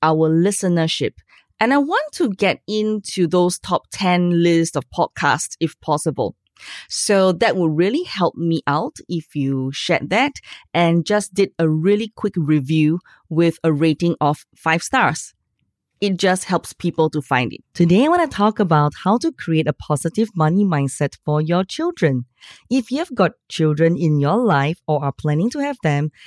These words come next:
and you are doing the money mindset work, you get how important it is to raise them with a solid financial foundation,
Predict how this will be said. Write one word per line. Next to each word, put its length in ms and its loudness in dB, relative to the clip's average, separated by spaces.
and 160 4
you 100 2
are 140 2
doing 320 -2
the 100 -2
money 340 2
mindset 480 -2
work, 380 -6
you 160 2
get 260 0
how 480 2
important 680 -2
it 220 -4
is 360 2
to 200 -4
raise 460 2
them 180 0
with 160 -2
a 60 -2
solid 400 0
financial 580 0
foundation, 640 -2